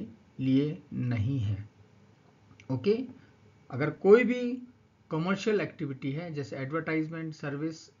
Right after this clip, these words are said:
is a commercial activity,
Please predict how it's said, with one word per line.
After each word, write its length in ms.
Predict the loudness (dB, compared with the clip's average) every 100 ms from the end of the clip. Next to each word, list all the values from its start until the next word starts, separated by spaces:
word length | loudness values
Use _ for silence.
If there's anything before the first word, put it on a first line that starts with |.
| -4
is 200 | -4 -6 -6
a 220 | -4 -4 -4
commercial 720 | -4 -2 -4 -6 -6 -4 -2 -4 -8 -20 -20 -20 -20 -20 -20 -20 -20 -20 -20 -20 -20 -20 -20 -20 -20 -10
activity, 720 | -8 -6 -4 -2 -2 -2 -2